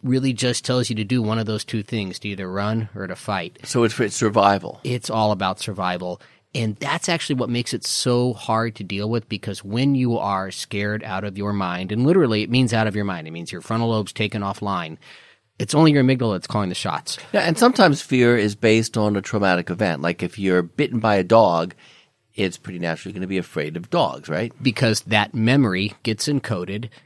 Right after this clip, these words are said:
Speaker 1: near your amygdala in the hippocampus. So you, you encode the memory of the fearful event, and then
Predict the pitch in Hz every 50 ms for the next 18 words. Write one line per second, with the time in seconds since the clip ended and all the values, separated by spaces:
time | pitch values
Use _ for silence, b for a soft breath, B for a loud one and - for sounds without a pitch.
0 | b b _ _ 120 117 120 135 147 160 165 156 135 127 113 101 95 85 87 90
1 | 85 92 104 - - - 117 113 117 120 110 - 110 - 120 95 87 - 98 95
2 | - - b b b b b - - - 113 104 104 104 101 101 - 113 107 95
3 | 92 - - - 139 165 160 165 151 131 117 110 104 104 101 101 101 98 104 -
4 | - - 110 113 117 120 - - 117 113 104 - 113 104 95 90 104 98 90 87
5 | 85 - b b b - - 110 113 110